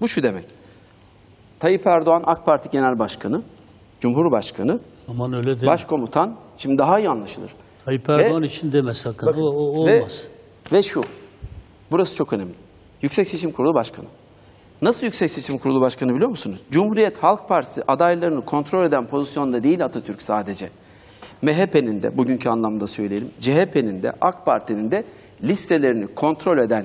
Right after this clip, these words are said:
Speaker 1: kişi aynı zamanda Cumhuriyet Halk Partisi Genel Başkanı olan Atatürk. Bütün kaynaklarda yazılıdır.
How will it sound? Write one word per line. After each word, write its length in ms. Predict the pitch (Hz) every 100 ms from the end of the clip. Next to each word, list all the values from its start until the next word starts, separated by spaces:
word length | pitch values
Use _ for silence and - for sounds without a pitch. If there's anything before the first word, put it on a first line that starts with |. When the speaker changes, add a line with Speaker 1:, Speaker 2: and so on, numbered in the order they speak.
| 92
Speaker 1:
kişi 460 | - 156 - 202 285 - - - -
aynı 220 | 170 190
zamanda 360 | 131 120 113 113
Cumhuriyet 340 | 165 156 117
Halk 300 | - 175 175
Partisi 340 | 147 123 - 185
Genel 300 | 139 170 139
Başkanı 360 | 117 - 117
olan 140 | 175 214
Atatürk. 500 | 123 139 113 - - - - - -
Bütün 180 | - 254
kaynaklarda 600 | 175 151 120 - 107 175
yazılıdır. 480 | 147 110 92 95